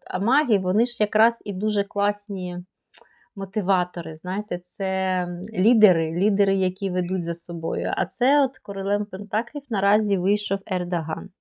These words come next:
Та, тобто, ну, я спитала, хто, хто є хто в даній розмові, а він вийшов королем Пентаклів. Тут начебто і при своїх інтересах, але, ну, добре, пручатися не буду, якщо ти так говориш, значить,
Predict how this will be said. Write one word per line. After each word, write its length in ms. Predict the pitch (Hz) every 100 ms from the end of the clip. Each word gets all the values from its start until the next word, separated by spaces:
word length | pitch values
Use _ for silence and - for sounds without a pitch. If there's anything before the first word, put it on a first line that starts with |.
| _ _ _ _ _
Та, 120 | 202
тобто, 300 | 202 180 -
ну, 100 | 226
я 120 | 208 180
спитала, 580 | - 180 - 175 214 - _ _ _ _
хто, 240 | _ 226 226
хто 280 | - -
є 160 | 269 233
хто 300 | 233 - 190
в 40 |
даній 380 | 185 180 180 180
розмові, 500 | 180 180 180 180 190 208 -
а 100 | 190
він 220 | 220 262
вийшов 320 | 196 214 - 185
королем 360 | 190 175 185 185
Пентаклів. 600 | - 180 - 180 - 180 _ - - - _ - _ _
Тут 140 | 311 -
начебто 500 | 294 302 294 277 269
і 80 | 262
при 180 | 254 254
своїх 460 | - 254 285 311
інтересах, 600 | 240 233 220 202 196 202 196 -
але, 320 | 214 233 233
ну, 160 | 233 269
добре, 340 | 220 175 175
пручатися 720 | 170 190 185 254 254 214 220
не 140 | 202 208
буду, 360 | 240 311 285
якщо 340 | 254 214 - 208
ти 140 | 202
так 240 | 196 185
говориш, 580 | 185 185 196 262 254 226
значить, 480 | 196 196 - 196